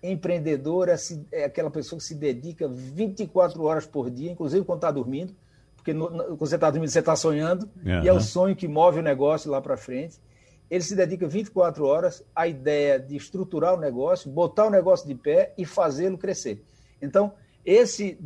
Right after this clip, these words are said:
Speaker 1: esse, esse desafio do foco é fundamental pra quem quer empreender, pra quem quer crescer, que é o, o foco aqui da gente. E a questão da crise, né, que Joana traz. Joana, você faz parte dos setenta e três por cento dos empreendimentos brasileiros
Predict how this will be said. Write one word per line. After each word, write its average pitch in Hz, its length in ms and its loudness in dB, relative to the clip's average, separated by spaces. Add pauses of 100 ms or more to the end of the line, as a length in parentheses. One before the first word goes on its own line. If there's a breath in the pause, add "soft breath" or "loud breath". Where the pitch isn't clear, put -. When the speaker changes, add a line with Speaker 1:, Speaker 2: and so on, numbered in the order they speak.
Speaker 1:
esse, 160 400 -4
esse 160 340 0
desafio 139 420 0
do 139 140 -4
foco - 680 2
é 165 140 4
fundamental 165 960 2
pra 156 120 -6
quem 151 160 -8
quer 151 140 -4
empreender, 143 480 -2
pra 208 140 -4
quem 190 180 -4
quer 202 160 -2
crescer, 185 460 0
que 208 80 0
é - 20 2
o, 202 240 0
o - 20 -8
foco 160 320 0
aqui 165 160 -8
da 269 140 -6
gente. 131 300 -4 (360 soft breath)
E - 60 -2
a 269 80 6
questão 247 300 4
da 269 100 4
crise, 214 420 2
né, 143 200 2
que 156 260 -2
Joana 160 320 -2
traz. 147 480 2 (480 soft breath)
Joana, 202 320 4
você 185 280 2
faz 196 200 2
parte 196 320 2
dos 185 220 -2
setenta 208 680 0
e 175 60 -4
três 190 300 -4
por 165 160 -12
cento 180 480 -6
dos 160 180 -10
empreendimentos 160 760 -6
brasileiros 151 800 0